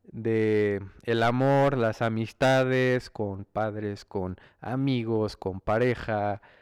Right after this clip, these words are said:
eh, cualquier tipo de amistad y de amor que uno tenga hacia alguien. Y pues queríamos comenzar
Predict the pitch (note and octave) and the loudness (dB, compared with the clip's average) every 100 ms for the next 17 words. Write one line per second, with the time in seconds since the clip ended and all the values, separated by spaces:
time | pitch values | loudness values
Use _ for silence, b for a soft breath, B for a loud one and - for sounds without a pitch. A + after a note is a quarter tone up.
0 | b b G#2 G#2 G#2 G#2 B2 - A#2+ - | b b -14 -6 -4 -2 -4 -2 -6 -4
1 | A2+ G2+ F#2 F#2+ - G#2+ B2+ G#2+ G2 F#2+ | -2 -2 -4 -8 -4 -2 -2 -4 -6 -4
2 | G2+ G#2+ - - G2+ G2+ A2 G#2 - A2 | -2 -4 -6 -8 -6 -4 -6 -8 -8 -10
3 | A2+ D#3 A3+ b b b b b - A2 | -6 -6 -8 b b b b b -12 -8
4 | G2+ G#2 G#2 G#2+ B2 A#2 B2+ F#3 - b | -4 0 2 2 2 2 0 -2 -8 b
5 | b b b b - B2 B2 B2 A#2+ A#2+ | b b b b -4 0 2 4 2 2
6 | - C3 - C#3+ D3+ F#3 G3+ G3 - C#3 | 2 0 2 2 4 4 2 2 0 -2
7 | A#2 A2 - B2 C3 C#3 - | 0 -4 0 2 4 2 -4